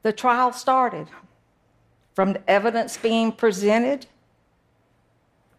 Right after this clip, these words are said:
and from the pictures of the victim, my first response was, "Yes, this man is a monster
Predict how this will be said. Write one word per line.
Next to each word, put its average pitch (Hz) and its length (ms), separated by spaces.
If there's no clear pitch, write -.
and 180 160
from 180 200
the 175 40
pictures 202 520
of 190 140
the 196 60
victim, 202 560
my 208 160
first 269 340
response 202 680
was, 185 380
"Yes, 180 840
this 220 380
man 220 500
is 180 160
a 165 140
monster 196 880